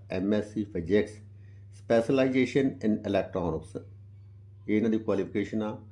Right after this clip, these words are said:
ਰਾਇਲ ਬੈਂਕ ਕੈਨੇਡਾ, ਆਨਲਾਈਨ ਵਰਕ ਘਰ ਤੋਂ ਕਰ ਰਹੇ ਨੇ ਇਹ। ਸੱਠ ਕੇ per year ਇਹਨਾਂ ਦੀ ਇਨਕਮ ਆ। ਭਰਾ ਇਹਨਾਂ ਦਾ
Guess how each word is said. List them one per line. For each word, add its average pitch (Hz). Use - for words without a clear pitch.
ਰਾਇਲ 107
ਬੈਂਕ 123
ਕੈਨੇਡਾ, 101
ਆਨਲਾਈਨ 110
ਵਰਕ 95
ਘਰ -
ਤੋਂ 95
ਕਰ 92
ਰਹੇ 92
ਨੇ 95
ਇਹ। 98
ਸੱਠ 117
ਕੇ 139
per 131
year 110
ਇਹਨਾਂ 107
ਦੀ 90
ਇਨਕਮ 78
ਆ। -
ਭਰਾ 107
ਇਹਨਾਂ 113
ਦਾ 107